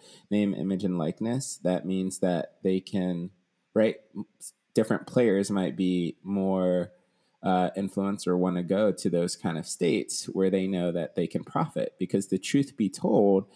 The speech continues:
is the max amount of money, uh, a college athlete can make off their name, image,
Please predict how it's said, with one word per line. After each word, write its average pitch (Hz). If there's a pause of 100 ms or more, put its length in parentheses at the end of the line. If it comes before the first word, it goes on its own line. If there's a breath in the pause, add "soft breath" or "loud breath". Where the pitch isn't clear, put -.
(240 loud breath)
is 101 (220)
the 98
max 98
amount 107
of 92
money, 104 (100)
uh, 87
a - (340)
college 98
athlete 117
can 95
make 90
off 117
their 120
name, 127
image, 120